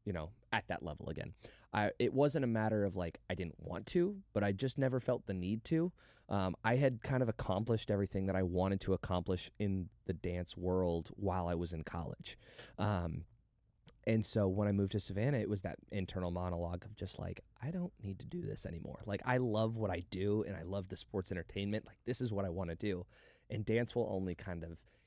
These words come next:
hinder that if I try to do both. It's, uh, you're gonna spread yourself too thin, and you're gonna burn yourself out of one of them. And I don't want it to be of the sports entertainment world. And so I had that decision,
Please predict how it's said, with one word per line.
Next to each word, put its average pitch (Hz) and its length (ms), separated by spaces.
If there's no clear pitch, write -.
hinder 123 280
that 131 200
if 110 140
I 92 80
try 92 240
to 90 60
do 87 140
both. 113 440
It's, - 180
uh, 87 220
you're 107 160
gonna 120 120
spread 95 240
yourself 87 300
too 90 200
thin, 92 120
and 92 100
you're 87 80
gonna 85 140
burn 82 180
yourself 82 300
out 85 160
of 90 80
one 95 240
of 82 80
them. 87 200
And 87 100
I 90 80
don't 101 300
want 92 200
it - 80
to - 80
be 104 140
of 95 100
the 98 60
sports - 320
entertainment 65 460
world. - 280
And 123 140
so 104 420
I 98 120
had 101 340
that 95 200
decision, 95 500